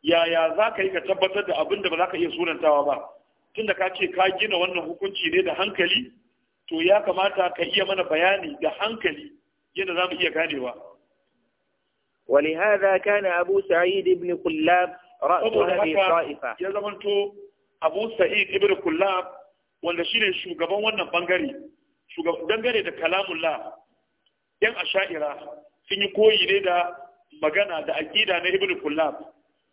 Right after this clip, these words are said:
Speaker 1: Shi ne wanda ya fara ɗauko wannan magana ɗin. Ibn Kullab shi ne farkon wanda ya fara ɗauko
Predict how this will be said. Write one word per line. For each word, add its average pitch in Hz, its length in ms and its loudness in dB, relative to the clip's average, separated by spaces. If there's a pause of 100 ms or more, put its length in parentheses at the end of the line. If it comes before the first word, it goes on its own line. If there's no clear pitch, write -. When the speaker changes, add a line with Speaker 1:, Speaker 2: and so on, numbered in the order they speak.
(320)
Speaker 1:
Shi 240 220 0
ne 226 100 2
wanda 180 260 -2
ya 185 80 0
fara 190 300 2
ɗauko 185 280 -2
wannan 170 260 0
magana 156 340 -4
ɗin. 143 140 -12 (1300)
Ibn 196 260 0
Kullab 185 480 0 (680)
shi 208 220 0
ne 185 220 2
farkon 208 380 4
wanda 220 220 2
ya 175 80 2
fara 180 280 2
ɗauko 359 640 4